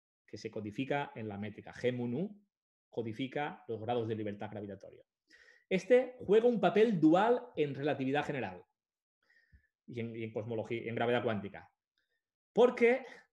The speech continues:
sabemos que esta cantidad nos tiene que dar cuál es la estructura causal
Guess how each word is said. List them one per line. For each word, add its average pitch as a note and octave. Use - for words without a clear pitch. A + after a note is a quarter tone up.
sabemos A#3+
que -
esta A3+
cantidad G#3+
nos C#3+
tiene A3
que D#3
dar F#3
cuál E3+
es G3
la D3
estructura F#3
causal C3